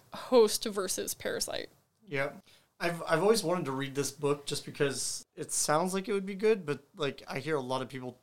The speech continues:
Speaker 2: bad-mouthing it, so I'm like, "Maybe it's not," but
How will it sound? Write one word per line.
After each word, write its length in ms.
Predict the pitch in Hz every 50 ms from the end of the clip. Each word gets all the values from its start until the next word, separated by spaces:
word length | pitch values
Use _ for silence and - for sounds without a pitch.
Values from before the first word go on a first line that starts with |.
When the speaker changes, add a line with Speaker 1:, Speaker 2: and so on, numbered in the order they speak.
| _ _ _
Speaker 2:
bad-mouthing 480 | - 135 135 135 143 147 160 156 - 185
it, 160 | 196 202 196
so 160 | - - 156
I'm 80 | 135 127
like, 180 | 123 123 127
"Maybe 200 | 156 170 175 175
it's 200 | 165 160 165 -
not," 360 | - 147 170 202 208 202 240 -
but 180 | - 131 -